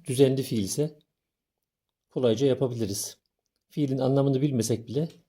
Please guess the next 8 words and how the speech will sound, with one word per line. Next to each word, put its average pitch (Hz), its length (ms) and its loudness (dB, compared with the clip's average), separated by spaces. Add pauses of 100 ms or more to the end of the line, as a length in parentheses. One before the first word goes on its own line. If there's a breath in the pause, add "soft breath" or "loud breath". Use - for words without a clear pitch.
(300)
est, - 220 -6
ten, 139 200 2
ten, 135 180 4
en'i 131 180 0
ezberlediğimiz 127 760 0
zaman 143 440 -4 (560)
zamirlere 131 480 2
göre 117 380 0